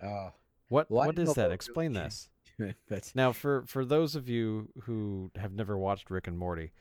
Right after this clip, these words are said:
Speaker 2: uh, Rick and Morty was created by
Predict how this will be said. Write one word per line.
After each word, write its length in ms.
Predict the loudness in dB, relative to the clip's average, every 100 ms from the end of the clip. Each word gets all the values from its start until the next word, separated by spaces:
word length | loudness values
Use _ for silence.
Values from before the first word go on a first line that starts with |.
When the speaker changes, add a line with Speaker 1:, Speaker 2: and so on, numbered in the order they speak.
| _ _ _ _ -6
Speaker 2:
uh, 120 | -4 0
Rick 200 | 0 0
and 100 | 0
Morty 360 | 0 0 -2
was 320 | -2 -4 -6
created 680 | -10 -10 -6 -6 -6 -8 -8
by 320 | -6 -6 -6